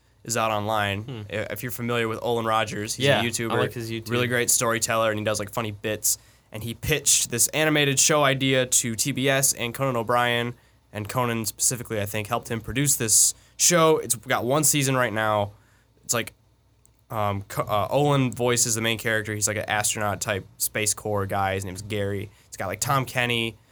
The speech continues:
Speaker 1: uh, Fred Armisen is in it, Keith David, Steven Yeun is briefly in it,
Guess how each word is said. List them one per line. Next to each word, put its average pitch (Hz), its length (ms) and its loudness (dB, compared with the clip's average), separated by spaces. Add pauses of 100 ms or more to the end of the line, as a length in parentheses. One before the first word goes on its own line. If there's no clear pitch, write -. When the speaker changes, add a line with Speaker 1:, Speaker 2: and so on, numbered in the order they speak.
(300)
Speaker 1:
uh, 104 240 2
Fred 135 220 2
Armisen 123 540 2
is 117 160 -2
in 117 100 -2
it, 113 160 -2
Keith 123 260 -8
David, 110 560 0 (300)
Steven 127 320 -2
Yeun 120 200 0
is 113 120 -2
briefly 120 480 -4
in 117 100 -2
it, 113 180 -2